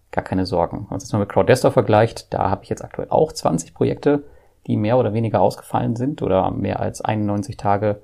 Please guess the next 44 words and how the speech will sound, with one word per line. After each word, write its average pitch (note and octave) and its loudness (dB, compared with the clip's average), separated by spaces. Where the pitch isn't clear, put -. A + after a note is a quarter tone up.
verspätet - -2
sind C3 0
und, G2 -4
ähm, F#2+ -2
das - -4
halt F#2+ 0
bei F#2 0
einer F2+ -4
Gesamtanzahl F#2+ -2
von F#2+ -8
knapp - -10
fünfundsechzig B2+ -2
Projekten. A2+ -4
Das G2 -2
ist G2 -6
dann F#2+ -2
schon G2 -2
mal F#2+ 0
eine F2+ -6
andere G2 0
Hausnummer A2+ -2
und F3 0
zusätzlich F#2+ -6
dazu, G#2+ 0
ähm, F#2 0
ja, F2 2
hat G#2 -6
die F#2+ -6
Plattform - -4
halt - -6
gar E2+ 2
keine F#2 0
Erfahrung. E2+ 0
Also F2+ -2
da F#2 4
bin A2 2
ich C3 0
dann G#2+ 2
lieber G#2+ 4
bei F#2 2
Estate F#2+ -2
Guru G#2 -2
und F#2 -4
weiß, F#2 -2